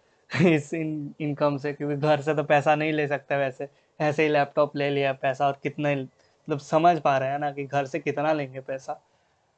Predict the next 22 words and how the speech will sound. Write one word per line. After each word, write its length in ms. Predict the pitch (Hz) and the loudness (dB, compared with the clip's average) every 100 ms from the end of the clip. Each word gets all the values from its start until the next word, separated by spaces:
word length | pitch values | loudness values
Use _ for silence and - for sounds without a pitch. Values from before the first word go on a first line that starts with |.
| _ - - | _ -18 -2
खुद 160 | 156 143 | -2 6
का 160 | 165 | 8
भी 120 | 160 | 8
तो 120 | 165 165 | 6 4
ज़रूरी 400 | 156 151 151 160 | 6 4 4 2
है 120 | 151 | 0
ना। 100 | 147 | -2
तो 160 | 151 147 | -6 0
मैं 120 | 160 | 0
सोचा 280 | 160 160 165 | 2 4 4
था 140 | 160 160 | 4 2
कि 120 | 160 | 2
एक 100 | 151 | -2
माइक 320 | 151 147 170 170 | 2 4 4 2
लो, 280 | 175 170 165 - | 2 2 2 0
लेके 380 | 156 165 165 170 | 2 4 4 2
एक 120 | 165 - - _ _ _ _ _ _ _ _ _ - | 2 -8 -20 _ _ _ _ _ _ _ _ _ -2
थोड़ा 180 | 165 160 | 6 6
कंटेंट 500 | 156 156 151 156 175 | 6 4 4 4 4
इम्प्रूव 380 | 156 147 170 165 | 4 4 4 4
करूँगा, 340 | 165 156 156 | 4 2 0
क्योंकि 280 | 147 147 151 | -2 -2 -4